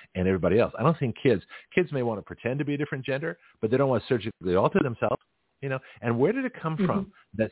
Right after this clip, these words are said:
Speaker 1: somehow the, the, the, the answer to kids' problems of identity, 'cause all kids have identity problems. Every, you, you can't grow up without an identity problem of, of wondering who you are, how you fit into the universe, how you fit in your family, how you fit in your, your society, how you fit in your school. This is why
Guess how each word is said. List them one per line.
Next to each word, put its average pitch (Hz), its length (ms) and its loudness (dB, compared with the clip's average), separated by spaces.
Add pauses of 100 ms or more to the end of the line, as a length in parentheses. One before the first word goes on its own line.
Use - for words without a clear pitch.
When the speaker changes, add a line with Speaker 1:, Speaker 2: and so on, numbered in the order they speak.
(120)
Speaker 1:
somehow 156 360 0
the, 113 160 0
the, 110 220 0
the, 101 180 -4
the 107 240 -8
answer 131 560 -2
to 120 80 -6
kids' 123 380 -4
problems 113 400 0
of 98 100 -2
identity, 95 460 0
'cause 117 120 -4
all 202 160 4
kids 185 200 -2
have 143 100 2
identity 143 340 2
problems. - 300 -6 (340)
Every, 110 360 2
you, 104 260 -8
you 110 180 -6 (140)
can't 147 260 -2
grow 107 280 4
up 104 240 0
without 95 300 -4
an 95 60 -4
identity 92 440 -2
problem 87 360 -8
of, - 80 -12
of 92 80 -8
wondering 92 460 -2
who 113 120 0
you 101 200 2
are, 82 220 2 (240)
how 107 140 2
you 107 200 2
fit 104 120 4
into 98 100 -2
the 85 100 -4
universe, 87 420 -2
how 95 120 -4
you 95 120 -4
fit 85 100 -8
in 80 60 -6
your 76 160 -8
family, 127 320 2 (260)
how 95 100 -2
you 85 100 -4
fit 85 120 -2
in 82 80 -2
your, 78 180 -4 (100)
your 87 160 -2
society, 120 460 2
how 95 80 0
you 82 160 -2
fit 87 100 -4
in 80 80 -4
your 73 220 -6
school. 131 340 2 (240)
This 107 140 -12
is 98 100 -14
why 90 220 -4